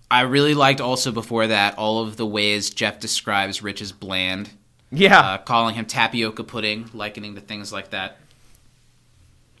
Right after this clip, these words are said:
Speaker 2: And Rich the whole time just sitting there smiling.
Speaker 1: He knows that this is what he gets with Jeff because Jeff has been so weird with him every time he's been around, from the time
Speaker 2: Mm-hmm.
Speaker 1: that he barged into pottery class to try to,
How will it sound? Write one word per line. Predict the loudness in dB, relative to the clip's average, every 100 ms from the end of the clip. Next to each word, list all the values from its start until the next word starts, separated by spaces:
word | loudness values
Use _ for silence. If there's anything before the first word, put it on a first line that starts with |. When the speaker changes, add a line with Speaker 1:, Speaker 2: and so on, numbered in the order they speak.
| 2
Speaker 2:
And | 6
Rich | 6 8
the | 8
whole | 8
time | 8 4
just | 4 2
sitting | 2
there | 2
smiling. | 2 2 2 2 -2 -4 -10 -18 -20 -20 -20 _ _ _ _ _ _ -16
Speaker 1:
He | 0 4
knows | 6 6 4 2
that | -2
this | 0 0
is |
what | 2 2
he |
gets | 2 0 0
with | -2
Jeff | 0 0 0
because | -4 -4 0
Jeff | 2 2
has | -2
been | -2 -2
so | 0 0
weird | 0 0 2 2 2
with | 0
him | 0 0 2
every | 0 0
time | -2 -2 -2
he's | -2
been | -2
around, | 0 0 0 -2 -4
from | -6
the | -4
time | -2 0 0
Speaker 2:
Mm-hmm. | -2
Speaker 1:
that |
he | -4 -8 -10 -14 -20 -20 -12 0
barged | 2 2 0
into | -4
pottery | -2 2 4 2 -4
class | 0 0 0 -2
to | -6 -4 -4 -6
try | -2 0
to, | 0 -2 -6